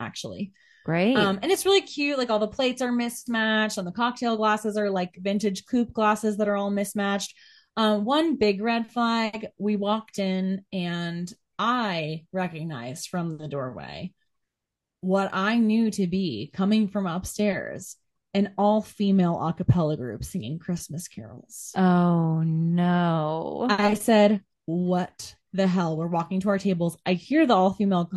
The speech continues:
Speaker 1: a cappella group streaming through the speakers downstairs in the dining room.
Speaker 2: Oh, no.
Speaker 1: I was like, "This cannot, this cannot be."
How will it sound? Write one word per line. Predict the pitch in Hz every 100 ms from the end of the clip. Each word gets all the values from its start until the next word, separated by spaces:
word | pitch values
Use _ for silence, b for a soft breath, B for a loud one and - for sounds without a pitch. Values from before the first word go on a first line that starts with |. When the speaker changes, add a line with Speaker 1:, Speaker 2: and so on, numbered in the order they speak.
| -
Speaker 1:
a | 180
cappella | 180 190 180
group | 165 165 160 - _
streaming | - - 226 214 202 190
through | 175 180 180
the | 160
speakers | 156 - 170 170 - -
downstairs | 117 185 - - - -
in | 165
the |
dining | 156 113 110 147
room. | 95 156 196 _ _ _ _ _ _ _ -
Speaker 2:
Oh, | 185 180 175 160 151 151
no. | 160 165 165 165 147
Speaker 1:
I | 202
was | 202 196
like, | 190 185
"This | 190 175
cannot, | 190 170 147 - _
this | 180 180
cannot | - 170 139
be." | - - 170